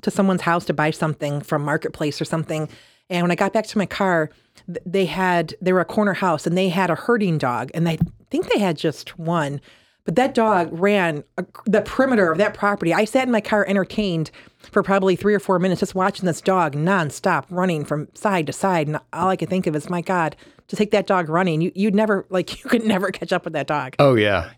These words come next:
Speaker 2: yeah,
Speaker 1: They're so
Speaker 2: yeah.
Speaker 1: entertaining.
Speaker 2: They have so much energy. And it doesn't matter if it's a big herding dog or, like, a corgi or something like that. They just wanna get out and work.
Speaker 1: Okay. Yeah, we grew up, we had dogs. We always had mutts, never had anything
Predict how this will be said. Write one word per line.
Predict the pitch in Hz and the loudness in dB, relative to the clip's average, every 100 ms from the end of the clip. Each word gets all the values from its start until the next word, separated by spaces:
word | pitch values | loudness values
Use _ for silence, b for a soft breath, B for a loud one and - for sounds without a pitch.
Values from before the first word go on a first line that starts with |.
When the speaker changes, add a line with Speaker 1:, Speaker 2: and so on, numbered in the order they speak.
| - | -4
Speaker 2:
yeah, | 104 92 90 _ - | -2 -2 -6 _ -4
Speaker 1:
They're | 104 | 0
so | 196 | 0
Speaker 2:
yeah. | |
Speaker 1:
entertaining. | 170 156 165 147 139 - _ | -2 -6 -8 -8 -10 -14 _
Speaker 2:
They | 127 | 2
have | 110 | 4
so | - | 2
much | 135 120 - | 2 2 0
energy. | 107 104 98 98 92 98 | 0 0 0 -2 -4 -6
And | - 135 | 0 2
it | 123 | 4
doesn't | 165 151 110 | 2 0 0
matter | 120 127 117 | 2 2 0
if | 98 | -2
it's | 107 | -6
a | 92 | -2
big | 104 104 104 | 0 0 0
herding | 113 107 104 | 0 0 0
dog | 104 107 | 0 0
or, | 104 101 | 0 0
like, | 92 92 | -2 -4
a | |
corgi | - 107 101 98 90 | -4 -2 0 0 0
or | 92 | 0
something | - 92 92 | -2 -2 0
like | 90 90 - | 0 -2 -2
that. | 92 87 | -2 0
They | 95 | -2
just | 101 - | -2 -2
wanna | 107 95 | -2 -2
get | 85 92 | -2 -2
out | 90 | -2
and | 90 85 _ - | -4 -14 _ -4
work. | 92 - - _ - | -4 -6 -16 _ -20
Speaker 1:
Okay. | - 160 147 b b | -12 -10 -10 b b
Yeah, | 180 | -2
we | 170 262 | 0 2
grew | 202 156 | 2 0
up, | 143 | 0
we | 220 | -2
had | 190 147 | -2 -2
dogs. | 135 135 147 | -2 -2 0
We | 214 | 2
always | 202 165 | 2 2
had | 147 | 0
mutts, | 151 143 - | 0 -2 -2
never | 175 160 | -2 -2
had | 151 147 147 | -2 -2 0
anything | 151 147 151 143 | 0 -2 -4 -4